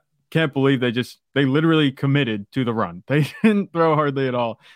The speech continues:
in the second half. So I wouldn't expect a heavy workload like that maybe, um, this next week, but I think you'll have enough touches to be f-, at least fantasy relevant.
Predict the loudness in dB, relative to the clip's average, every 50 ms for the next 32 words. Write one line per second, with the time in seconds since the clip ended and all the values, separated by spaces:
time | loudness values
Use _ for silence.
0 | -14 -10 -10 -8 -6 -4 -4 -4 -4 -2 -2 -2 -2 -2 -2 0 0 0 2 0
1 | 0 -2 -2 -2 -2 -2 0 -2 -2 -2 -2 -2 -2 -2 -2 -2 -2 -4 -4 -6
2 | -6 -6 -4 -6 -6 -4 -2 -2 -2 -2 -2 -2 -2 -2 -2 -2 -4 -6 _ _
3 | _ _ _ _ _ -4 -2 -2 0 -2 -4 -4 -4 -4 -4 -4 -4 -6 -4 -4
4 | -4 -4 -6 _ _ _ _ _ _ _ -2 0 0 0 0 -2 -4 -2 -2 -2
5 | -2 0 0 0 0 0 -2 -2 -2 -4 -4 -4 -6 _ -6 -6 -6 -6 -6 -10
6 | -10 -10 -8 -8 -10 -10 -10 -8 -8 -6 -6 -6 -6 -8 -6 -6 -6 -6 -6 -6
7 | -8 -8 -4 -2 -2 -2 -2 -6 -10 -16 -18